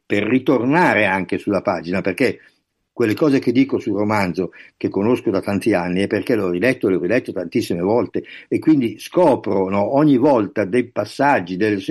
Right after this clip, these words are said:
delle osservazioni, eccetera, che se avessi fatto questo <laughs> lavoro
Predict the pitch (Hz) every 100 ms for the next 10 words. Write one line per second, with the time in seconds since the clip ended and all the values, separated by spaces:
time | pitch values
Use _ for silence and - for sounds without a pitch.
0 | 110 117 123 113 123 110 113 104 143 131
1 | 117 113 - 151 147 95 - - - 156
2 | 117 - _ _ - 143 127 165 - 123
3 | 139 131 - - - - - - - 139
4 | 104 101